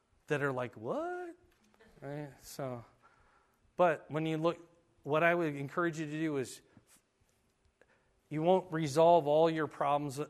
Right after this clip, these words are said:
as you read through the Bible. I encourage you to read through your Bible every year. But hold on to those clear verses while you're wrestling with the unclear ones, right?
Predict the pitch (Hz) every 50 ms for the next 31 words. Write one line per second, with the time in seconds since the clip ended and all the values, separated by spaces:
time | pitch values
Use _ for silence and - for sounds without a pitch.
0 | - _ _ - 143 147 143 151 151 135 127 147 135 127 143 143 147 139 - 156
1 | 139 139 131 123 131 127 127 123 123 123 123 120 - - 139 135 131 135 135 127
2 | 131 135 131 - 135 131 123 123 117 123 120 120 123 123 127 123 120 120 120 120
3 | 123 131 135 131 - - - - - - - _ _ _ _ _ _ _ _ _
4 | _ _ _ _ _ _ _ _ _ - 151 147 - - - 165 175 185 185 175
5 | 165 165 170 160 - - 151 143 143 139 - - - - - 147 143 143 131 131
6 | 120 113 - - - 113 113 117 - - - - _ _ 196 151 139 143 143 147
7 | 139 135 135 123 113 123 131 139 143 131 - - 156 147 135 131 127 127 127 -
8 | - - 127 123 127 - - 135 131 123 123 131 120 - - 117 101 98 95 98
9 | 98 - _ _ _ - - - 113 113 113 113 120 120